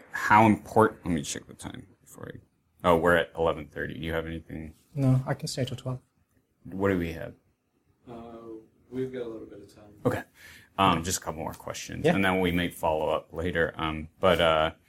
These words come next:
Speaker 1: I was thinking, uh, about how much, I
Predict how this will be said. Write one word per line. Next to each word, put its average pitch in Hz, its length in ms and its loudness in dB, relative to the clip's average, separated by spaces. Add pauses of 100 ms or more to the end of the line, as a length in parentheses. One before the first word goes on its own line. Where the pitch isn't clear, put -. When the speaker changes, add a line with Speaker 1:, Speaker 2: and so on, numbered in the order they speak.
(760)
Speaker 1:
I 90 80 2
was 104 260 2
thinking, 117 420 6
uh, 95 340 6
about 87 540 6 (540)
how - 300 4
much, 107 440 2 (340)
I - 40 -20